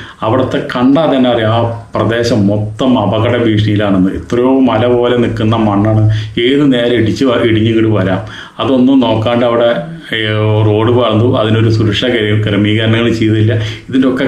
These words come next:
കാരണമാണ് അതൊക്കെ ഉണ്ടായത്. ഇനി നമുക്ക് അർജുൻ്റെ കാര്യത്തിലേക്ക് കിടക്കാം. അർജുൻ്റെ കാര്യത്തിലേക്ക് ഇനി ഉണ്ടാവാൻ പോകുന്ന ഒരു സംഭവം എന്താണെന്ന് വെച്ചിട്ടുണ്ടെങ്കിൽ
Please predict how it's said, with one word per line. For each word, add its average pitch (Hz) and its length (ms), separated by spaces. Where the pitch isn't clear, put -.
കാരണമാണ് 113 400
അതൊക്കെ 110 320
ഉണ്ടായത്. 98 360
ഇനി 131 140
നമുക്ക് 127 280
അർജുൻ്റെ 127 400
കാര്യത്തിലേക്ക് 104 400
കിടക്കാം. 104 280
അർജുൻ്റെ 165 440
കാര്യത്തിലേക്ക് 113 500
ഇനി 113 140
ഉണ്ടാവാൻ 127 420
പോകുന്ന 107 300
ഒരു 98 100
സംഭവം 98 360
എന്താണെന്ന് 98 280
വെച്ചിട്ടുണ്ടെങ്കിൽ 90 420